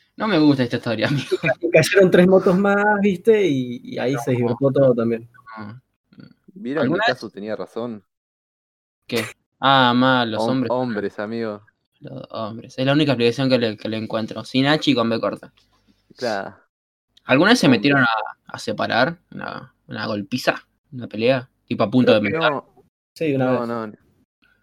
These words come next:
Speaker 1: Cuente.
Speaker 3: No, porque yo nunca estuve en muchas.
Speaker 1: Mm.
Speaker 3: Eh,
Speaker 1: No,
Speaker 3: te
Speaker 1: tampoco.
Speaker 3: podría decir, ahora que me acuerdo, es justo esa, y en esa no te podías meter ni en pedo.
Speaker 1: No, no, no.
Speaker 3: Porque
Speaker 2: No,
Speaker 3: te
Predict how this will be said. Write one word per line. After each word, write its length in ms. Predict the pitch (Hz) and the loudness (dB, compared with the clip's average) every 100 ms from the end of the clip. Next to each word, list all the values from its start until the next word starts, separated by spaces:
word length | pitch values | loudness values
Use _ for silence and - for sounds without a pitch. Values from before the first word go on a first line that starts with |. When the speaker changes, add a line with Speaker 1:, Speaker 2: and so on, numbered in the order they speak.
| _ _ _ | _ _ _
Speaker 1:
Cuente. 360 | 110 104 - 123 | -4 -4 -6 -6
Speaker 3:
No, 120 | 156 | -4
porque 200 | 165 135 | -4 -4
yo 80 | 139 | -6
nunca 260 | 139 143 131 | -8 -6 -6
estuve 300 | - 131 120 | -4 -4 -4
en 60 | |
muchas. 500 | 117 110 98 82 - _ _ _ _ _ _ | -4 -6 -8 -12 -14 _ _ _ _ _ _
Speaker 1:
Mm. 60 | 131 | -6
Speaker 3:
Eh, 300 | 95 90 82 71 | -4 -2 -6 -8
Speaker 1:
No, 80 | |
Speaker 3:
te 60 | 71 | -14
Speaker 1:
tampoco. 180 | _ 110 | _ -8
Speaker 3:
podría 200 | 104 147 | -4 -4
decir, 520 | 127 - 127 107 87 _ _ _ _ _ _ _ _ _ _ | -6 -8 -10 -10 -14 _ _ _ _ _ _ _ _ _ _
ahora 240 | 101 143 | -6 -4
que 80 | 123 | -4
me 60 | 101 | -8
acuerdo, 260 | 98 135 135 | -6 -6 -6
es 40 | |
justo 300 | 123 117 113 | -12 -8 -4
esa, 280 | 131 113 98 | -4 -6 -10
y 40 | 92 | -12
en 60 | |
esa 160 | 120 107 | -12 -10
no 100 | 98 | -10
te 100 | 92 | -6
podías 180 | 104 95 | -6 -6
meter 300 | 87 104 95 | -8 -8 -8
ni 120 | 95 | -10
en 120 | 92 | -10
pedo. 360 | 87 78 64 - _ _ | -8 -6 -8 -12 _ _
Speaker 1:
No, 260 | 113 113 110 | -4 -2 -2
no, 140 | 107 | -4
no. 160 | 107 113 | -6 -10
Speaker 3:
Porque 300 | - - - | -14 -12 -4
Speaker 2:
No, 80 | |
Speaker 3:
te 60 | 147 | 0